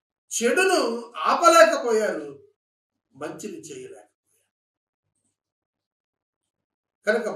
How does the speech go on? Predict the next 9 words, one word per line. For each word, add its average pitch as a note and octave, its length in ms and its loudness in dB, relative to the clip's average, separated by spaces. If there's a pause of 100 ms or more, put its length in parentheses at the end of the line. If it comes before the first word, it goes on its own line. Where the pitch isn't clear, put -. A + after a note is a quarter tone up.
మంచి - 760 -8
ఒక్కటి C#4+ 880 -14 (2000)
మాత్రమే F4 640 2
మానవుడు C4+ 400 0
చేయలేడు, G#3 800 -6 (960)
చెడు F#3+ 220 -6
కూడా G3+ 200 -10
చేస్తాడు. - 640 -20 (2000)
ఆ D#3+ 120 0